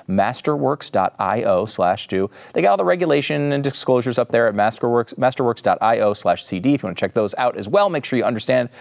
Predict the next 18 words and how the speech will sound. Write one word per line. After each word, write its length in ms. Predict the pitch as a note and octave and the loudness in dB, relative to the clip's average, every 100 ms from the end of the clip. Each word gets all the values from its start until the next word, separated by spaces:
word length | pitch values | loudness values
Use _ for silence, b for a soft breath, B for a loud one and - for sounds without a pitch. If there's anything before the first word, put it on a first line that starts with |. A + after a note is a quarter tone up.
| B | B
what 160 | C#3 A#2+ | -4 0
you're 60 | |
getting 240 | A#2 A2+ A2 | 0 0 -2
i-, 160 | A#2+ | -4
into 340 | A#2 F#3 - E3 | -2 -2 0 0
here. 240 | C3 D#3 B B | 2 0 B B
It's 100 | - | -4
a 40 | |
really 260 | A#2 A3 A3+ | 0 2 0
interesting 460 | G3+ F#3+ - C#3 A#2+ | 0 -2 -2 0 2
new 100 | C#3+ | 2
world, 320 | C3+ A2+ F2+ | 2 2 4
though. 200 | F2+ - B - | 2 2 B -2
Masterworks 640 | B2 G3 - G3 G3+ - | 0 0 -2 0 0 0
dot 220 | A2+ G#2+ - | 0 0 0
I 220 | C#3 F3 | 0 2
O 260 | C3 F2 G2+ | 2 0 -4
slash 460 | - G2+ B2 - | 0 0 0 -6